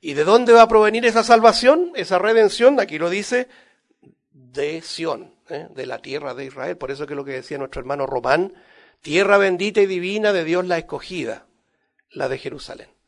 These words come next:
Quisimos corregir ese himno que es antiguo, ¿eh? Ese es un himno muy antiguo.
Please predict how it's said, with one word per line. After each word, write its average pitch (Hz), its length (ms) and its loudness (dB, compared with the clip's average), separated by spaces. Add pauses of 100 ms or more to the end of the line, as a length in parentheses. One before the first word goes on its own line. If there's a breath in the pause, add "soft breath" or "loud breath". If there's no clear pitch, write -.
(520)
Quisimos 175 480 -4 (220)
corregir 151 520 -6
ese 151 220 -4
himno 170 260 -4
que 165 100 -10
es 139 80 -4
antiguo, 139 520 -8
¿eh? - 60 -20
Ese 151 60 -10
es 147 120 -10
un 185 100 0
himno 196 180 0
muy 185 120 -2
antiguo. 160 440 -8